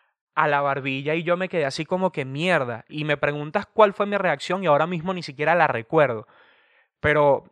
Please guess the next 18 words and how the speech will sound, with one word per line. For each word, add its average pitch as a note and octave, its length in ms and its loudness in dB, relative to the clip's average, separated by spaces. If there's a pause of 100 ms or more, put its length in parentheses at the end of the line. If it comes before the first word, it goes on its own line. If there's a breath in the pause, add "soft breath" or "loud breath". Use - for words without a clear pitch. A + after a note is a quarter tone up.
(120)
más D3+ 260 2
allá F#3+ 240 4
de, G#3 260 4
de C#3+ 100 -2
lo C3 100 -2
que - 80 -4
les B2+ 160 -2
digo, D#3 240 0
que A#2 160 -4
tiene B2 260 -4
el D3 80 -6
trasto-, C#3+ 560 -2
el C3 160 -2
tra-, B2+ 280 -2
el C3+ 160 -8
trasfondo C#3+ 580 -2
homofóbico D3+ 600 -2
horrible C3 520 -6